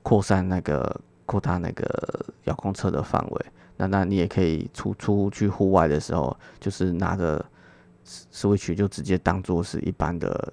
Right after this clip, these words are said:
有视讯的赛车来玩，也是蛮有趣的。那所以如果你是在家里面的话，你可能就是要注意一下你主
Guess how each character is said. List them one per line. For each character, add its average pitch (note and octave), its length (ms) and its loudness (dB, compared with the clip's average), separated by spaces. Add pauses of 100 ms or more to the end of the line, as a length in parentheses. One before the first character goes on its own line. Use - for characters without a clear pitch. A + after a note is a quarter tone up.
(100)
有 - 160 -4
视 - 180 -4
讯 F#2 180 -2
的 C#2+ 120 -2
赛 - 200 -2
车 - 180 -4
来 D#2 160 0
玩， - 240 0
也 - 100 -6
是 G2+ 180 -4
蛮 E2 180 -4
有 - 160 -6
趣 - 280 -6
的。 - 160 -10 (420)
那 F2 220 -2
所 F#2 160 0
以 D#2+ 60 2
如 G2 140 4
果 A#2 120 6
你 G2+ 80 0
是 A2+ 120 -2
在 A2 220 6
家 F#2 300 4
里 E2+ 160 2
面 F#2 200 2
的 D#2+ 120 4
话， F#2+ 180 2
你 F#2+ 100 0
可 - 120 -4
能 D#2+ 100 -6
就 F2+ 100 -6
是 F#2 140 -6
要 F2 160 0
注 E2+ 300 -2
意 - 20 -2
一 D#2 40 -2
下 D#2 200 0
你 D2 180 -4
主 - 160 -10